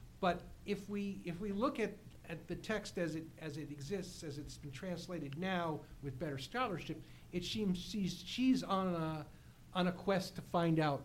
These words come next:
what, what is this Solomon's God all about. And it seems that her questions are,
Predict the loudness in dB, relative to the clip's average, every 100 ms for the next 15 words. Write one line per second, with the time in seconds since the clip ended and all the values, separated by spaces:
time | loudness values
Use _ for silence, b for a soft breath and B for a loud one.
0 | -2 0 0 -4 -8 4 6 6 4 2
1 | -2 0 2 2 2 2 2 0 -6 -14
2 | -16 -16 -14 -12 0 4 6 6 4 2
3 | 2 0 -4 -8 -12 -12 B B B -8
4 | 0 2 4 2 2 2 4 4 4 2
5 | 0 2 2 2 -2 0 -2